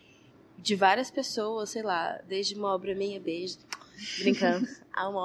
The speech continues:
obra da Iole de Fle-, de Freitas, que consegue viabilizar o transporte e alimentação para uma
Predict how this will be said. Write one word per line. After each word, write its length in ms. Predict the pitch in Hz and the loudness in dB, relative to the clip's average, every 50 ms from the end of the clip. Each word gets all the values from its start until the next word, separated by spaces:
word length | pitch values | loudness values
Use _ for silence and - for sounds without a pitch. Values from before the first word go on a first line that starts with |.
| 185 190 | 2 2
obra 240 | 190 185 196 196 190 | 2 2 0 0 0
da 120 | 190 185 | 2 2
Iole 260 | 190 185 180 180 202 | 2 2 2 0 0
de 160 | 202 - - - | 0 -2 2 4
Fle-, 420 | - 240 202 190 185 185 - - 180 | 4 6 6 4 2 0 0 -2 -4
de 120 | - 196 | -6 -8
Freitas, 1000 | - - 208 185 175 175 185 208 226 226 220 220 - 226 214 220 220 - - - - - - - - - - - - - - - - - - | -8 -8 -6 -4 -4 -2 -2 -2 -2 -2 -6 -8 -6 -6 -6 -6 -6 -8 -10 -12 -16 -18 -18 -18 -16 -16 -14 -14 -14 -14 -16 -16 -20 -20 -16
que 180 | - - - - | -16 -16 -14 -2
consegue 560 | - 247 233 233 - - 240 226 233 226 233 | 0 0 0 2 4 4 4 4 4 2 -2
viabilizar 920 | 196 190 208 254 311 339 294 262 311 277 294 302 247 202 214 196 202 214 233 | -4 0 4 6 6 8 10 8 8 8 8 6 4 2 0 0 2 0 0
o 60 | 233 | 0
transporte 560 | - - 226 - - - - 208 220 - - | -2 -6 -8 -8 -6 -2 -2 -2 0 0 -4
e 40 | 254 | -6
alimentação 680 | 233 233 226 233 226 - 226 214 220 - 214 202 214 | -6 -6 -8 -8 -6 -4 -6 -6 -4 -2 -2 -2 -2
para 240 | 214 - 226 226 233 | 0 2 2 4 6
uma 180 | 240 240 233 | 6 6 4